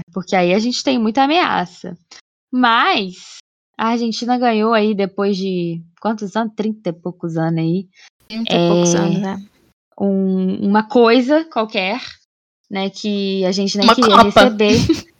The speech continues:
Speaker 2: O
Speaker 1: Exato,
Speaker 2: nome.
Speaker 1: a gente, é, a gente nem queria, a gente nem queria que tivesse, e teve, a gente resolveu jogar,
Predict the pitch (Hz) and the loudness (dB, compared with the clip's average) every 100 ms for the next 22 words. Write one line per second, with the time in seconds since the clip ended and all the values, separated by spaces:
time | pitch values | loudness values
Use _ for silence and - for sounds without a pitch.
0 | 220 233 233 208 233 247 302 330 330 - | 0 4 8 8 8 6 4 -2 -8 -10
1 | _ _ _ _ _ 220 208 185 196 208 | _ _ _ _ _ 0 2 2 0 0
2 | 220 214 214 214 226 285 247 233 226 214 | -2 -2 -2 -2 0 -2 -2 -2 0 2
3 | 208 202 190 185 175 165 165 165 165 _ | 2 2 2 2 0 0 -2 -4 -10 _
4 | _ _ _ - 196 190 190 196 202 233 | _ _ _ -8 -4 -4 -2 -2 -2 -2
5 | 208 196 190 214 - 262 247 240 277 - | 0 0 -2 -4 -2 0 4 2 0 -6
6 | - - _ _ _ 226 220 247 233 233 | -18 -20 _ _ _ -10 -2 2 4 2
7 | 220 254 233 214 202 214 214 208 208 214 | -4 -8 -6 -6 -4 -4 -4 -4 -4 -4
8 | 240 214 214 233 | -2 2 2 0